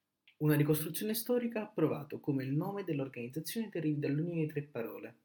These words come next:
Yakuza, che significano otto, nove, tre, ed è il punteggio perdente in un gioco di carte,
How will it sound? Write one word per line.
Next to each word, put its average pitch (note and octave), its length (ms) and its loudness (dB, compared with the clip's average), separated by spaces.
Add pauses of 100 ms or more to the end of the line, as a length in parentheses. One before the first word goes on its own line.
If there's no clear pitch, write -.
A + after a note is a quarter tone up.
(240)
Yakuza, - 1400 -8 (640)
che D#3+ 120 -2
significano C3 580 -2
otto, - 580 -4
nove, B2 480 -6 (120)
tre, - 240 -10 (580)
ed F3+ 100 2
è F3 40 6
il D#3+ 100 4
punteggio E3 500 2
perdente G3 480 -2
in F3 60 -2
un D#3+ 100 2
gioco D3 240 4
di A#2+ 100 0
carte, A#2 580 -10